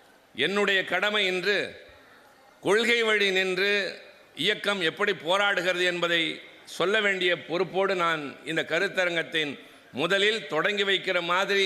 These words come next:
நான் உங்கள் முன்னால் இப்போது உரை நிகழ்த்தி கொண்டிருக்கிறேன். இந்திய துணைக்கண்டத்தினுடைய ஒரு தனிப்பெரும் சிறப்பே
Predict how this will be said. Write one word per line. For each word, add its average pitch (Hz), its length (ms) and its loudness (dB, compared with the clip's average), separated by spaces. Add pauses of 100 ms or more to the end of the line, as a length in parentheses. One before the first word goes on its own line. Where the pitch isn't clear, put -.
நான் 160 300 0
உங்கள் 165 280 0
முன்னால் 160 400 0 (100)
இப்போது 151 420 -2 (260)
உரை 165 200 0
நிகழ்த்தி 147 360 -4
கொண்டிருக்கிறேன். 120 560 -4 (1200)
இந்திய 220 400 0
துணைக்கண்டத்தினுடைய 190 920 0
ஒரு 165 220 -4
தனிப்பெரும் 196 520 -2
சிறப்பே 180 460 -2